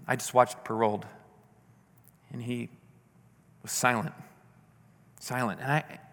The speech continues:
to be honest, I was a little bit arrogant there, like, like thinking about it. I'm, I'm showing my, my backwards, my friend from backwards Haiti, uh, this awesome thing that we have here in my hometown. You know, beautiful. You can see downtown Saint Louis.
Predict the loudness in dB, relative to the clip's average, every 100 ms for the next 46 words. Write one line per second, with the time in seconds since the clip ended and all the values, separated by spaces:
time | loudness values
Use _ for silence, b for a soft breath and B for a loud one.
0 | -10 2 6 6 6 0 -4 0 2 2
1 | 0 0 -2 0 2 4 4 0 0 0
2 | -2 -8 -12 -10 -10 -10 -10 -6 -4 -2
3 | -2 0 0 -2 -6 -6 -4 -2 2 2
4 | 2 -2 B B -2 0 2 -2 B B
5 | B 0 2 4 10 10 10 0 0 -2
6 | -8 -12 -10 -4 -2 2 2 2 0 4
7 | 4 4 -2 -4 -4 -4 -2 -4 -8 b
8 | b b b b -10 -2 0 0 -4 -2
9 | -2 4 6 6 2 -4 -2 -2 0 0
10 | 0 0 -2 -2 -2 -4 -4 -2 -2 -2
11 | -4 -4 -4 -4 -4 -4 -6 -12 b b
12 | b b b b b -8 -4 -4 -6 -16
13 | -20 -20 -12 -6 -4 -4 -6 -8 -8 -6
14 | -4 -2 -2 -2 -4 -4 -4 -6 -4 -2
15 | 0 -2 -8